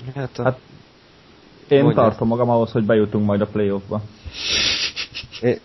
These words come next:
Speaker 1: én reménykedem. Igazából engem az nyugtat egy picit meg,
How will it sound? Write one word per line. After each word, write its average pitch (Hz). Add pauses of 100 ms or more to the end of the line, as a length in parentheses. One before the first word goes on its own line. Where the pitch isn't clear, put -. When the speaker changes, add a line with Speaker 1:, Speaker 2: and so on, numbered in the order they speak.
Speaker 1:
én 139
reménykedem. 101 (140)
Igazából 117 (480)
engem 135
az 160 (120)
nyugtat 127
egy 107
picit -
meg, 104